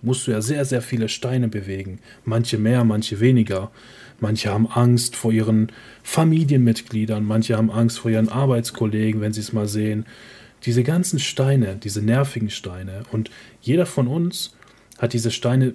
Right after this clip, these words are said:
bereits beiseite gelegt und ist bestimmt auf sich selber stolz. Man, man muss es jetzt nicht erwähnen, aber ich glaube schon, dass es jedem von uns so geht. Und das hätte keiner vor drei Jahren bestimmt gedacht, dass man,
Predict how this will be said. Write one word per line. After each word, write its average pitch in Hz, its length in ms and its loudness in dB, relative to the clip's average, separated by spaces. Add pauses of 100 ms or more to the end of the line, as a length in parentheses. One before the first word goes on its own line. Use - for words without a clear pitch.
(120)
bereits 110 380 -2
beiseite 113 480 -2
gelegt 104 320 -4
und 110 180 -4
ist - 140 -6
bestimmt 151 460 -4
auf 113 140 -6
sich - 180 -6
selber 120 340 0
stolz. - 720 -6
Man, 113 200 0
man 117 220 2
muss 147 160 2
es - 140 -6
jetzt - 180 -10
nicht 101 140 -8
erwähnen, 101 480 -2 (100)
aber 107 160 -6
ich - 140 -10
glaube 113 280 0
schon, 127 220 -2
dass 110 160 -4
es - 160 -8
jedem 120 240 0
von 107 200 -8
uns 104 180 -8
so 98 120 -6
geht. 120 220 2
Und 104 300 -8 (720)
das - 300 -6
hätte 107 160 -4
keiner 117 280 0
vor 110 200 -4
drei 107 200 -6
Jahren 113 240 2
bestimmt 110 320 -6
gedacht, 123 320 -4
dass 113 200 -4
man, 107 300 -2